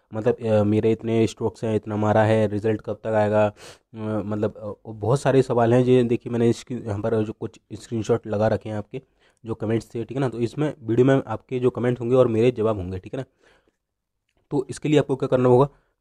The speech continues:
देखिए, आपको जो है वीडियो ना शुरू से लेकर एंड तक पूरा देखना है, ठीक है। ये नहीं कि मतलब, अ,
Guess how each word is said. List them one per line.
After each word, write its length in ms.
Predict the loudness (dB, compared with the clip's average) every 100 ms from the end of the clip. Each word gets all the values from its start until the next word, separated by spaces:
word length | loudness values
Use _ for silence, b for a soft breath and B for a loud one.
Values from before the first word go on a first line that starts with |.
| _
देखिए, 280 | -4 -4 -4 _ _ -14
आपको 300 | -10 -4 4
जो 120 | 6
है 100 | 6
वीडियो 360 | 6 2 6 6
ना 140 | 4 0
शुरू 280 | -10 2 2
से 120 | 6
लेकर 260 | 6 4 2
एंड 200 | -2 -2
तक 100 | -4
पूरा 280 | -8 -4 0
देखना 260 | 0 -2 -6
है, 80 | -10 _ _ _
ठीक 100 | -2
है। 140 | -2 0
ये 100 | 2
नहीं 160 | 4 4
कि 100 | 4
मतलब, 300 | 4 4 2
अ, 260 | 2 2